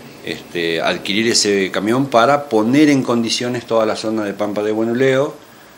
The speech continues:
Ellos consideran que, que va a mejorar un, muchísimo la, la situación de los frentes de las viviendas al tener la posibilidad de, de, de adquirir ese servicio, eh,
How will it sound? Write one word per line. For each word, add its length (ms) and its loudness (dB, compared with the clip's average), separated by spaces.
Ellos 220 -4
consideran 720 -2
que, 460 -4
que 500 -6
va 140 0
a 40 0
mejorar 440 -2
un, 160 -6
muchísimo 920 -2
la, 480 0
la 380 0
situación 520 -2
de 80 2
los 140 -2
frentes 460 0
de 80 -2
las 140 -2
viviendas 840 2
al 260 -2
tener 320 -6
la 200 -4
posibilidad 500 -4
de, 280 -4
de, 140 -10
de 260 -8
adquirir 500 -8
ese 220 -8
servicio, 920 -4
eh, 400 -8